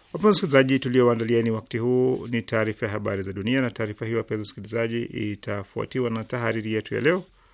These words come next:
Baada ya tahariri hiyo, utakuwa wakati wa kutegea sikio wa makala yetu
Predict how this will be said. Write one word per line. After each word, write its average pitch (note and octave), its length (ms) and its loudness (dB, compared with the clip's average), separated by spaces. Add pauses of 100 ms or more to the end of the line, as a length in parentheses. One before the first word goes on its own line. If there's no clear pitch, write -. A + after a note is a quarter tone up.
(800)
Baada G3+ 300 8
ya F3+ 140 8
tahariri D#3 440 0
hiyo, D#3 440 4
utakuwa C3+ 400 0
wakati B2+ 440 0
wa A#2+ 260 0
kutegea A2 340 -4
sikio G#2 680 -2 (420)
wa G#2 160 -8
makala G2+ 440 -4
yetu G2 480 -4